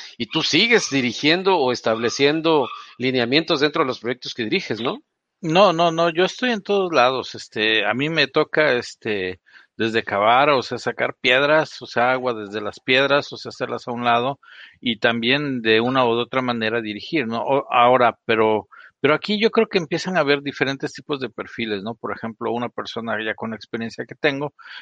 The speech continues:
Speaker 2: por ejemplo, de repente me dicen, "Ok, bueno, tú vas a empezar y empieza a buscar esto, esto o haz esto", ¿no? Entonces yo tomo el proyecto y por lo general se agarran y me ponen a personas que son muy buenas administrativamente y todo eso, que no son nada técnicas,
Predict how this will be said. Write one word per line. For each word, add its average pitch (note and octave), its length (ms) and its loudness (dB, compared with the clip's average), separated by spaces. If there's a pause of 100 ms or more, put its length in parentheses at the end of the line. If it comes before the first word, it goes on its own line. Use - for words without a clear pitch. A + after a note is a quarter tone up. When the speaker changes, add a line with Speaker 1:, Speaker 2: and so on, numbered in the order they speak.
(120)
Speaker 2:
por C3+ 140 2
ejemplo, C#3 400 2
de A#2+ 80 8
repente B2+ 400 0
me B2+ 80 -2
dicen, C3 240 -4
"Ok, C#3+ 240 -2
bueno, C3 240 0
tú C3+ 100 -10
vas C#3 180 -2
a C#3+ 40 2
empezar B2+ 440 0
y B2+ 60 -2
empieza A#2+ 300 -4
a - 20 -6
buscar A2 380 -2
esto, A#2 340 -4
esto A#2+ 240 -8
o G#2 160 0
haz G#2+ 160 -2
esto", B2+ 300 -8
¿no? A2 240 -8 (340)
Entonces D#3 460 0
yo C3+ 160 0
tomo C#3+ 240 0
el C#3 60 -4
proyecto D3+ 540 0
y C#3+ 140 -4
por C#3+ 220 0
lo D3+ 80 2
general G3+ 400 -4
se F#3+ 100 -4
agarran F#3 380 0
y C#3+ 60 -6
me B2+ 180 -4
ponen D3+ 480 -4
a A2 180 -2
personas C#3 500 -4
que G#2 260 -4 (260)
son C3+ 360 0
muy C3 140 0
buenas C3 340 0
administrativamente A2 1120 -6
y A2 60 -10
todo A2 280 -6
eso, B2 200 -12
que A2+ 120 -12
no A2 120 -10
son A2 220 -12
nada A#2+ 180 -4
técnicas, C3+ 640 -6